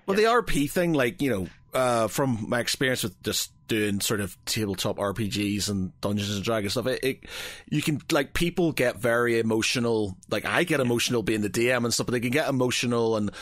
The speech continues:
Speaker 1: we've had sort of falling out between groups because people have said stuff that's in character, and they're thinking, "This is my character," and the other person's went, got offended because they, as a real person, they didn't like that. And there's sort of that
Speaker 2: Yeah.
Speaker 1: differentiation between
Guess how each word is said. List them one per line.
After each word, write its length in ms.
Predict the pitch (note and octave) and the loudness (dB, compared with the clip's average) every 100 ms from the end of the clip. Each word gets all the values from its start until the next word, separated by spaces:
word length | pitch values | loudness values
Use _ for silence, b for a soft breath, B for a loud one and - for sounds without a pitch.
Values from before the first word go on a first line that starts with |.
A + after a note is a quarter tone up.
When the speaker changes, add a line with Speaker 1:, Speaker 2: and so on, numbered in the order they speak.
| B | B
Speaker 1:
we've 200 | C3+ C3 | -2 0
had 420 | C3 D3 E3+ D#3 | 0 2 2 2
sort 160 | B2+ G#2+ | 0 -2
of 60 | |
falling 360 | G2 A#2 A2 G#2+ | -2 0 0 0
out 320 | G#2 A2 - - | 0 -2 -6 -6
between 320 | G#2+ A2+ G#2 | -2 -2 0
groups 240 | A#2 - | 0 -2
because 260 | - C3+ C3+ | -2 -2 0
people 280 | D#3+ D3+ D#3 | 0 2 2
have 100 | - | 2
said 260 | C#3 C3 | 2 0
stuff 320 | - C#3 A#2+ | 0 0 -2
that's 240 | - A2+ A#2+ | -2 -2 0
in 100 | A2 | -2
character, 760 | - A2+ A#2+ B2+ - C3 B2 B B | 0 2 2 0 0 2 2 B B
and 140 | A2 C3 | -2 2
they're 160 | C3 | 2
thinking, 320 | - B2 A#2 | 0 -2 0
"This 160 | B2+ A#2+ | 0 0
is 40 | |
my 140 | A#2 A#2+ | 0 0
character," 400 | - C3+ B2+ B2 | 0 0 0 0
and 100 | A#2+ | 0
the 60 | |
other 140 | A#2+ A#2 | 0 0
person's 460 | - B2+ - B2 A#2+ | 0 0 0 -2 0
went, 260 | A2+ A2 B B - _ _ _ | 0 0 B B -20 _ _ _
got 220 | - A#2+ | 0 0
offended 640 | - - C3+ C#3 C3+ C3 G#2 | 0 0 2 2 2 0 0
because 480 | B2 - A#2 G#2 - | -2 0 0 0 -4
they, 180 | G#2+ A#2+ - | -2 -2 0
as 240 | A#2 A#2 | 0 0
a 20 | |
real 280 | A2 B2+ B2 | 0 0 0
person, 520 | - D#3 E3 - D3+ | 2 2 2 0 0
they 120 | C#3+ A#2+ | 0 0
didn't 240 | A#2 G2+ | 0 0
like 260 | C#3 D#3+ - | -2 -2 0
that. 300 | D#3+ D#3+ - B B | 2 2 0 B B
And 220 | - A#2+ | -2 0
there's 100 | A#2+ | 2
sort 160 | - C#3 | 2 0
of 80 | B2 | 2
that 120 | B2 | 0
Speaker 2:
Yeah. 60 | F#2 | 0
Speaker 1:
differentiation 920 | C3 B2 A#2+ B2+ - A2+ A#2 - A#2+ | -2 0 0 0 0 2 2 0 0
between 460 | - B2+ A2 G#2 | -2 0 0 0